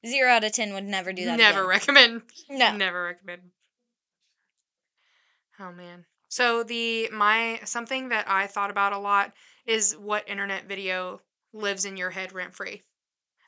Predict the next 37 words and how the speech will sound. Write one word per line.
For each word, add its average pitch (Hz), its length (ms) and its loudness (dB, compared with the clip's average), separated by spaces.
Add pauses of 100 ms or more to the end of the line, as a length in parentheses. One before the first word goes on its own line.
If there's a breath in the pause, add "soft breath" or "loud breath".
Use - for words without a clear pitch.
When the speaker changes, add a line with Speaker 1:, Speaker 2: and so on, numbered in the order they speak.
Speaker 2:
Okay. 214 300 -4 (580)
I'm 226 140 -2
gonna 262 140 -4
say 202 320 -2
it, 208 80 -6
and 208 100 -10
I 196 80 -4
hope 202 220 -8
people 190 180 -12
know 190 120 -10
what 185 80 -8
I'm 175 100 -10
talking 180 320 -6
about. 196 220 -16 (520)
Do 202 100 -10
you 254 140 -2
know 214 440 -2 (220)
the 208 240 -8
animal, 233 760 -4 (560)
the 247 180 -4
animal 202 400 -4
video 196 480 -10 (320)
where 208 240 0
the 196 80 -8
two 233 200 -8
guys 202 360 0
are 202 100 -12
sitting 190 400 -6 (140)
at 208 100 -2
a 196 40 -4
cardboard 202 540 0
box - 540 0 (640)
and 233 280 2
the 214 140 0
guy 214 520 8
acts 226 340 4
like 226 220 0